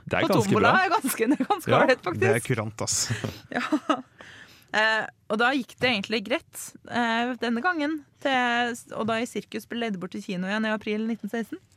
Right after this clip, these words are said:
Speaker 3: Ja, så kinoen ville tilbake igjen.
Speaker 2: Da, da kom de tilbake igjen.
Speaker 3: Kjære vene.
Speaker 2: <laughs> Så
Speaker 3: De
Speaker 2: det er
Speaker 3: orket ikke å være på losjen så lenge, da.
Speaker 2: Nei.
Speaker 3: Nei.
Speaker 2: Da er de tilbake til oss, rett og slett.
Speaker 3: Men det er bare et, et lite sidesprang. Losjen eksisterte på den tida også, faktisk.
Speaker 2: Ja, jeg vet ikke om det var akkurat samme sted, men det gjorde det.
Speaker 3: Ja.
Speaker 2: Jeg vil jo tro det.
Speaker 1: Jørgen, det er frimurerne.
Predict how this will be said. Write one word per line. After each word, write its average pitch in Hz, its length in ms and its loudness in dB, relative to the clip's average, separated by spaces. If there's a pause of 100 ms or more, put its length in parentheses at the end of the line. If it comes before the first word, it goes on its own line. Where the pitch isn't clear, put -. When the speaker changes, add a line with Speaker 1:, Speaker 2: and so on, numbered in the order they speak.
Speaker 3:
Ja, 160 140 2
så 147 100 0
kinoen 131 300 2
ville 117 160 4
tilbake 123 320 0
igjen. 127 120 2
Speaker 2:
Da, 240 120 2
da 233 300 2
kom 202 180 -2
de - 80 0
tilbake 311 360 2
igjen. 262 180 4
Speaker 3:
Kjære 104 520 0
vene. - 80 2 (320)
Speaker 2:
<laughs> 466 200 0
Så - 120 -4
Speaker 3:
De 127 120 6
Speaker 2:
det - 40 6
er - 80 6
Speaker 3:
orket 110 160 2
ikke 123 80 2
å 123 40 6
være 127 120 4
på 151 80 2
losjen 110 300 0
så 101 80 0
lenge, 73 180 0
da. - 100 -4 (160)
Speaker 2:
Nei. 240 300 -2 (220)
Speaker 3:
Nei. - 80 -4 (140)
Speaker 2:
Da 240 120 4 (140)
er 233 60 0
de 226 120 -2
tilbake 170 320 -4
til 208 100 -8
oss, 190 140 -10
rett 220 160 -6
og 233 80 -6
slett. - 120 -8 (120)
Speaker 3:
Men - 40 -2
det 139 40 4
er 151 140 4
bare 143 140 0
et, - 40 0
et 139 120 0
lite 110 180 0
sidesprang. 117 540 0
Losjen 123 440 2
eksisterte 127 360 0
på 120 100 -4
den 117 160 0
tida 113 180 0
også, 175 140 0 (100)
faktisk. - 380 -10
Speaker 2:
Ja, 254 240 -4
jeg 220 100 -4
vet 214 120 -2
ikke 220 60 -6
om 240 60 -2
det 262 80 0
var 233 60 -2
akkurat 185 240 -6
samme 185 180 -4
sted, - 280 -10
men 247 200 0
det 233 160 0
gjorde 262 140 0
det. 320 120 -8 (220)
Speaker 3:
Ja. - 80 2
Speaker 2:
Jeg 110 100 4
vil 185 120 2
jo 214 60 2
tro - 160 -6
det. 98 240 0
Speaker 1:
Jørgen, 101 260 0
det - 60 -8
er 87 120 -4
frimurerne. 82 600 0